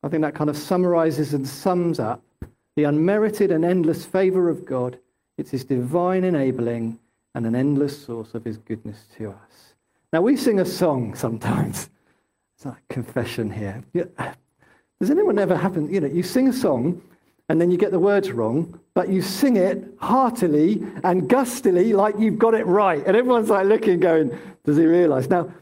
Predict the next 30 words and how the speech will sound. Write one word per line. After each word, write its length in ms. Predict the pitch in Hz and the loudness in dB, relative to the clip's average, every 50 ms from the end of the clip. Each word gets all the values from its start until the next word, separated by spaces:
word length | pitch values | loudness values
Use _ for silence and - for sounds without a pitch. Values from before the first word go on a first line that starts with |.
| _ _ | _ _
there's 200 | 202 214 220 214 | 0 0 2 2
that 200 | 240 226 208 202 | 2 0 0 -2
song, 760 | - - - 269 240 175 156 156 175 220 214 - - - - | -2 0 2 2 2 2 2 2 2 2 0 -2 -6 -6 -4
I 80 | 151 147 | -4 -2
can't 200 | - 190 175 165 | 0 0 0 2
remember 300 | 165 165 170 151 151 156 | 2 2 2 2 2 0
the 80 | 156 | 2
first 280 | 160 180 170 165 170 185 | 2 0 0 0 0 0
line 220 | 175 170 180 175 | 0 2 2 0
of 100 | 156 123 | 0 0
it, 180 | 127 117 117 - - - _ _ - | 0 -2 -2 -6 -10 -20 _ _ -2
but 120 | 185 185 | 0 2
there's 160 | 196 196 202 | 2 2 0
a 40 | 196 | -2
song 340 | 202 - - 254 254 254 233 | -2 0 2 2 2 2 2
in 80 | 214 | 2
the, 80 | 202 202 | 2 2
a 200 | 180 185 214 196 | 2 2 2 4
line 240 | 196 214 247 269 247 | 4 4 4 4 4
in 80 | 240 | 2
the 100 | 220 208 | 2 2
song 300 | 208 - 208 190 160 151 | 2 2 0 0 2 0
that 160 | 143 151 147 - | 0 -2 -2 -2
says, 320 | - 175 160 165 160 - - - - - _ _ _ _ _ - | 0 0 0 0 -2 -6 -12 -18 -20 -20 _ _ _ _ _ 0
"And 100 | 160 175 | 0 0
if 140 | 175 180 | 0 0
grace 440 | 175 180 190 226 262 277 254 - - | 0 0 2 2 2 2 0 -2 -2
were 200 | 202 208 214 202 | 0 2 2 2
an 60 | 196 196 202 208 | 2 2 2 0
ocean, 760 | 196 - - - 143 120 117 143 185 180 - - - - | 0 -2 -4 -4 -4 -2 0 0 0 -2 -2 -6 -12 -20